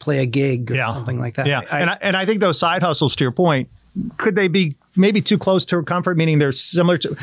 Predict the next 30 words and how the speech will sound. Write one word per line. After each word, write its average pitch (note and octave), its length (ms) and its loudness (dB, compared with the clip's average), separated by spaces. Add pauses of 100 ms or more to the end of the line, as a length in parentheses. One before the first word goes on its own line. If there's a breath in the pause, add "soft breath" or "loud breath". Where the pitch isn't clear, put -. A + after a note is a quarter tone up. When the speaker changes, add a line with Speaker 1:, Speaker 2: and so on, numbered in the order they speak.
(220 loud breath)
Speaker 2:
yeah, D#4 240 2
possibly. G3 400 0
But F#3+ 140 0
I F#3 40 0
think A#3 140 2
the F#3 60 2
reason F3 200 2
it's C#3+ 100 0
a D3 60 2
side - 240 0
hustle, D#3+ 200 0
it's C#3 80 0
'cause F3 180 2
something D#3+ 180 0
completely D3 380 2
different, A2+ 240 0
right? A2+ 120 -4
So C3 140 0
pursuing D3 520 2
the C#3 80 4
music, A#2 500 2 (340 loud breath)
um, B2+ 560 0 (420 soft breath)
starting F3 540 0
a D#3 40 4
nonprofit C#3+ 720 2
five D3 260 0
oh D3+ 60 2
one C3+ 160 4
C C3 160 0
three, C#3+ 440 -2